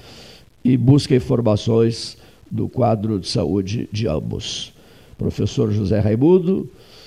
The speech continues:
Hermes Ribeiro de Souza Filho. Sebastião e Hermes, criadores, junto comigo, em mil novecentos e oitenta, da Rede Sul Rio Grandense de Rádio.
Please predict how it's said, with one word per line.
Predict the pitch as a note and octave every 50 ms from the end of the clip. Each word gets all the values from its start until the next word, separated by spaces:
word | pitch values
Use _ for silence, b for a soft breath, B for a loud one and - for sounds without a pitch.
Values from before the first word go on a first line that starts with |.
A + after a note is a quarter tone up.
| B B B B B B B B B B B B _ -
Hermes | - B2+ C#3 C3+ B2+ A#2 A2+ G#2+ F#2+
Ribeiro | A2 A#2 G#2+ F2 A2+ B2 A#2+ G#2+ E2+
de | -
Souza | - - A#2+ A2 G2+ E2
Filho. | E2+ - - F2 E2 - - - -
Sebastião | - - B2+ A#2+ A#2 A#2 A2+ - - D#3+ C#3+ C#3 C3+
e | C#3
Hermes, | D3 E3 F3 F3+ F3+ F#3+ D#3+ - -
criadores, | - D#3 C#3 C#3 B2 G#2 A2 B2 C3 D3 D#3 E3+ F#3+ E3+ - - - - - - _ - b b b b b b b b
junto | - A#2+ A#2+ A#2+ -
comigo, | - C3 A#2 A#2 C3 C#3+ D#3 D3+ D#3+ F3+ G3 F#3 B B B B B B B B
em | - A#2
mil | - C#3+ D3 C#3+
novecentos | C#3 B2+ A2+ G2+ B2+ B2+ A#2+ -
e | - B2
oitenta, | A#2 G#2+ G2+ - - - B2 C3 D3 C#3+ C3+ - - - E3+ - - _ _ _ _ _ _ _ B B B B B
da | - B2 A#2+ A#2+ G2
Rede | F#2+ A2 D3+ D#3+ F3 E3+ C#3 C3+ C#3 D3+ C3+
Sul | - - - - F3 D#3+ E3
Rio | D#3+ A2+ C3 A#2+
Grandense | B2+ A2+ A2 - - G#2+ G#2+ A2+ A2+ - -
de | A2 G#2
Rádio. | F#2+ - B1 A1 G1+ - - - - -